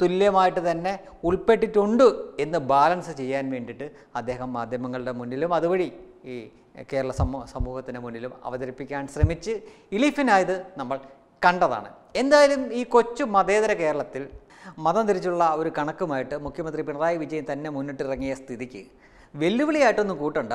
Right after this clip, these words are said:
അദ്ദേഹത്തിന് ഒന്ന് രണ്ട് കാര്യങ്ങളൂടെ ചോദിക്കാം. അദ്ദേഹത്തിന് പറ്റുമെങ്കിൽ അതൊന്ന് ചെയ്ത് കാണിക്കണം. ഒന്ന്,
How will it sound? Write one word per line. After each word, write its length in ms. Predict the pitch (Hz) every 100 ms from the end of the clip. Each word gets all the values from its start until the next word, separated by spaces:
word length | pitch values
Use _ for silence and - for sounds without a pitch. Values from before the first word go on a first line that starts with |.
| 131
അദ്ദേഹത്തിന് 360 | 143 160 165 160
ഒന്ന് 180 | 170 214 214
രണ്ട് 140 | 185 147
കാര്യങ്ങളൂടെ 420 | 143 147 147 147 135
ചോദിക്കാം. 380 | 110 113 101 123 139
അദ്ദേഹത്തിന് 360 | 151 156 165 160
പറ്റുമെങ്കിൽ 480 | - 226 143 110 156 - _ _ _ _ 180
അതൊന്ന് 260 | 202 185 180
ചെയ്ത് 200 | 147 165 127
കാണിക്കണം. 360 | 110 92 - - _ _ _ _ 143
ഒന്ന്, 240 | 208 247